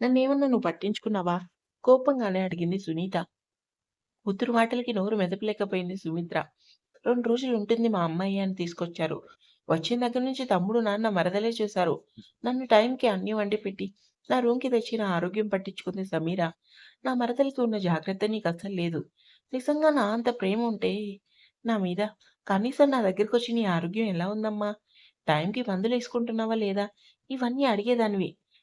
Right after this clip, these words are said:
కానీ అవేమీ లేవు. ఎందుకు నన్ను తీసుకొని వచ్చావో నీకే తెలీదు. అసలు నా మీద నీకు కొంచెమైనా ప్రేమ అనేది ఉంటేనే కదా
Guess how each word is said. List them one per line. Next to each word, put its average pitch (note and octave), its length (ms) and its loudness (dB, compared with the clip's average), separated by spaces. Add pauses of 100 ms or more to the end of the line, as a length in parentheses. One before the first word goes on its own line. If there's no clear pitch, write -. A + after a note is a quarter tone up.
కానీ E3 280 -4
అవేమీ A3+ 460 0
లేవు. G#3+ 280 0 (460)
ఎందుకు G3 460 0 (400)
నన్ను B3 220 0
తీసుకొని G#3+ 440 -4
వచ్చావో G3 380 -2
నీకే F3 340 -2
తెలీదు. F3+ 360 -2 (480)
అసలు C#4 300 0
నా C4+ 120 0
మీద B3+ 240 -2 (420)
నీకు C4 160 -6
కొంచెమైనా B3 540 0
ప్రేమ G3 360 -4
అనేది G#3 240 -2
ఉంటేనే G3+ 400 -2
కదా F3 240 -4